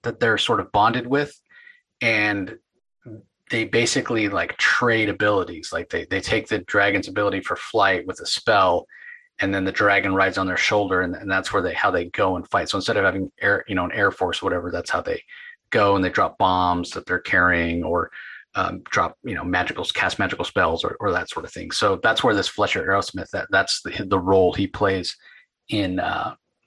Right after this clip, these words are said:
in the army. And obviously, based on the name, Behind Enemy Lines, the subtitle there, you'll, you'll realize that, yeah, he goes on this mission where he, he has to sneak behind enemy lines. And,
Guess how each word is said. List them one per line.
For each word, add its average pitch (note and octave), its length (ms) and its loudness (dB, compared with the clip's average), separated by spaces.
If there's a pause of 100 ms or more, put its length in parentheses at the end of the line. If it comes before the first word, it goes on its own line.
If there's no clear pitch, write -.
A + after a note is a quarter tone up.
(240)
in A2 140 2
the G2 140 2
army. F#2+ 480 0
And F#2 380 -2 (100)
obviously, G#2+ 500 0 (960)
based A#2+ 260 4
on A2 80 6
the G#2+ 60 4
name, C3+ 380 6
Behind A#2 320 4
Enemy G#2+ 200 4
Lines, A2 460 2
the - 80 -10
subtitle G2+ 480 0
there, G2 220 2
you'll, F#2 340 -2 (160)
you'll G#2 160 2
realize G2 480 2
that, F2 240 -4
yeah, F#2 180 0
he G2 160 -10
goes A2+ 220 2
on A2+ 100 2
this G2+ 200 -2
mission G#2+ 480 0
where F#2+ 240 2
he, F#2 440 -8
he G#2 100 -4
has F#2+ 180 -2
to - 80 -8
sneak - 320 -2
behind F#2 280 2
enemy F2+ 280 0
lines. E2+ 480 0
And, E2+ 240 -10